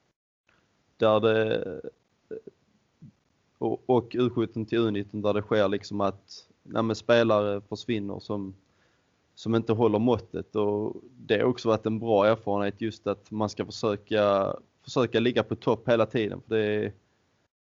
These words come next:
för det gäller att prestera hela tiden, eh, för att, för att nå, för att nå A-truppen till sist och, eh, ja, men just att prestera hela tiden, och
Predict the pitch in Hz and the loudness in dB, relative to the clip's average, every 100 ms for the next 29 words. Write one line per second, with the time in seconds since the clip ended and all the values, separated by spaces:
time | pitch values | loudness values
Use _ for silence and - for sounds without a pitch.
0 | _ _ _ _ _ _ _ _ _ - | _ _ _ _ _ _ _ _ _ -2
1 | 123 127 139 113 101 101 101 - - - | 2 4 6 4 2 0 -2 -8 -12 -16
2 | _ _ 113 - 110 - 123 110 120 117 | _ _ -6 -2 -6 0 2 4 2 2
3 | 107 - 117 101 95 104 107 _ _ _ | 0 0 -2 -2 -6 -8 -16 _ _ _
4 | _ - 53 52 50 50 50 - _ _ | _ -8 -6 -4 -4 -8 -10 -16 _ _
5 | - 110 107 107 - - _ _ 117 107 | -2 2 2 0 -6 -20 _ _ 0 0
6 | 120 120 104 101 101 - _ 110 107 120 | 0 -2 -2 -4 -6 -10 _ -4 0 0
7 | 104 113 117 117 107 98 98 104 110 95 | 2 2 2 -2 -6 -6 -8 -6 -6 -6
8 | - 110 104 98 98 _ _ _ _ _ | -10 -4 -2 -2 -8 _ _ _ _ _
9 | _ _ _ _ _ _ _ _ _ _ | _ _ _ _ _ _ _ _ _ _
10 | - 95 101 101 95 98 50 50 - - | -12 -6 -2 -2 0 -2 -2 -4 -6 -6
11 | - - - - - - _ _ _ _ | -8 -6 -8 -8 -10 -14 _ _ _ _
12 | _ _ _ - _ - 123 123 135 - | _ _ _ -20 _ 2 4 4 2 2
13 | 104 113 104 123 113 104 117 110 101 120 | -2 -2 2 4 6 6 4 4 2 0
14 | 104 98 101 101 98 | -2 -2 -4 -4 -6